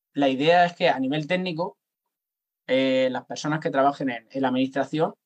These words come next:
pues tomen las decisiones adecuadas y vean cuáles son esas líneas rojas que no se deben cruzar para mantener, para compatibilizar la salud de los ríos, la economía y el bienestar de las personas.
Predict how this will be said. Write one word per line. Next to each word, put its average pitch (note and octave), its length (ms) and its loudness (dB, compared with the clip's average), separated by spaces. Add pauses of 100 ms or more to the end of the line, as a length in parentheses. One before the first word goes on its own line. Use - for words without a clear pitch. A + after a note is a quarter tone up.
(300)
pues B2+ 260 -2
tomen D3+ 340 2
las C#3 120 2
decisiones D3 420 -2
adecuadas D#3+ 560 2
y C#3+ 100 -6
vean E3 340 -4 (140)
cuáles E3 280 2
son F3 100 -6
esas D#3+ 300 -8
líneas D3 280 -2
rojas F#3+ 300 -6 (240)
que B2+ 100 -6
no C3 60 -2
se C#3+ 160 -6
deben C3+ 160 0
cruzar C3 420 -2 (640)
para C#3 220 2
mantener, C#3 600 0
para C#3+ 140 -6
compatibilizar C3 880 -2
la C3 160 -6
salud C3+ 300 -2
de D#3+ 60 4
los C#3+ 120 2
ríos, E3 340 2
la C#3 120 2
economía C#3+ 600 -4 (420)
y C#3 120 -4
el C3+ 100 -2
bienestar B2+ 340 -8
de B2+ 80 -2
las B2+ 100 -4
personas. A2+ 420 -12